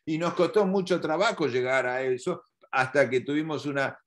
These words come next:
residente descendiente de esquimales que nos dijo, que nos trajo a su padre y nos dijo,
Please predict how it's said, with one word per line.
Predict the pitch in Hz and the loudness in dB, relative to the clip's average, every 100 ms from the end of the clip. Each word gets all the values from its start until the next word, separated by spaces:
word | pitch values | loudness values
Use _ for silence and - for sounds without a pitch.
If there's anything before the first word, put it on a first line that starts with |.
| _ | _
residente | 135 131 131 135 175 165 135 | 0 0 -2 0 2 0 0
descendiente | 123 113 113 110 139 143 135 | 0 -2 -6 -6 -4 -4 -2
de | 123 | -2
esquimales | 113 - 117 139 151 139 | -2 -10 -6 -2 -2 -2
que | 120 | -4
nos | 120 113 | -6 -4
dijo, | 147 139 139 123 | -4 -4 -6 -4
que | 107 | -6
nos | 101 | -8
trajo | - 131 127 127 110 107 | -6 -6 -4 -6 -4 -4
a | 98 92 | -6 -6
su | - 98 | -10 -2
padre | 196 156 117 113 117 - | 2 4 2 -2 -4 -8
y | 117 | -10
nos | 120 120 | -6 -4
dijo, | 135 139 139 | -2 -4 -4